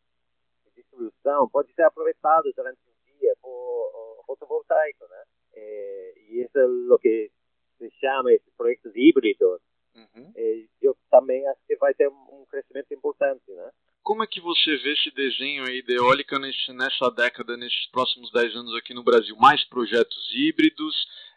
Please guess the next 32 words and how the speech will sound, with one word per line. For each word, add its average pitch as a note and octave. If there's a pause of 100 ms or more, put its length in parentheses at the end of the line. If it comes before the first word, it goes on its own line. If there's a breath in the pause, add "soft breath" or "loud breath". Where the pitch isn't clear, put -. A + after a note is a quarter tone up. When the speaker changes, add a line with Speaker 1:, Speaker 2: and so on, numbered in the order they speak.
Speaker 2:
é, B2+
vai C#3
continuar C#3
crescendo C3+
o A2+
setor B2
eólico A#2
aqui A2+
no A2
Brasil? A2+ (300 loud breath)
E D3
você D3
vê F3+
também D3+
o D3+
começo D3+
de C#3+
projetos B2
offshore C#3
aqui B2
no A#2
Brasil? B2+ (220)
Speaker 1:
Eu, D3 (120)
eu D3
acho D#3
que D3+
o C3+
onshore, C3 (180)
eh, A#2
vai B2+
seguir C3+
crescendo C#3